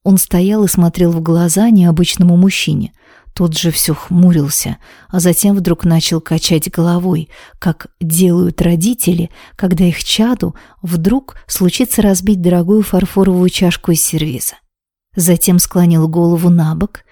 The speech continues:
замер, задумчиво глядя сквозь охранника, но вдруг развернулся и исчез. «Куда он делся?»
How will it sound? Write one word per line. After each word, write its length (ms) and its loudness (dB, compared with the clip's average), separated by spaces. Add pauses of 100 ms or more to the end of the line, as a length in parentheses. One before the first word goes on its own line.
(240)
замер, 640 -2 (460)
задумчиво 800 2
глядя 400 2
сквозь 380 -2
охранника, 720 -4 (140)
но 220 4
вдруг 360 -4
развернулся 800 -2
и 120 -6
исчез. 520 -10 (1600)
«Куда 260 0
он 160 6
делся?» 520 -2